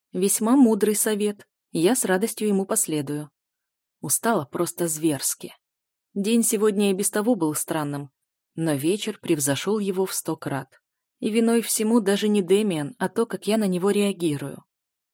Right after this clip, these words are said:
Его прикосновение, лёгкая усмешка, аромат дождя и сандала, ледяная пустыня в серо-голубых глазах, горящая всеми огнями мира,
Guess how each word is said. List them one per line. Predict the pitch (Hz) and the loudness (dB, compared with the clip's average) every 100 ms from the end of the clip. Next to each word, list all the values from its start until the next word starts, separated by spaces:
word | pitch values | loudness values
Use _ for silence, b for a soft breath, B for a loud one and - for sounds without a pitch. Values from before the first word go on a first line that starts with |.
| _ _ | _ _
Его | 180 180 180 | -2 2 2
прикосновение, | - 175 165 - 156 151 185 190 156 156 - | 0 -4 -2 -2 -2 0 0 0 -2 -8 -2
лёгкая | 175 175 - 165 | 2 2 0 -2
усмешка, | 151 - 156 165 185 - 151 - | 0 -2 -4 -4 -6 -8 -12 -4
аромат | 175 180 214 185 | 0 2 2 0
дождя | 160 165 202 | -2 0 0
и | 196 | 0
сандала, | - 147 139 156 170 151 - | 0 -4 -4 -4 -6 -10 -4
ледяная | 180 180 196 214 | -2 4 4 4
пустыня | 208 170 - 208 220 196 | 0 -2 -2 0 0 -2
в | |
серо-голубых | - 196 185 180 180 180 175 | -2 -2 0 0 2 2 0
глазах, | - 175 165 170 165 | 2 2 4 0 0
горящая | - 175 170 - 175 | 0 0 0 0 -2
всеми | - 185 175 | -2 -2 -2
огнями | 170 165 165 165 | -2 -2 -4 -2
мира, | 170 170 160 156 | -2 -2 -4 -8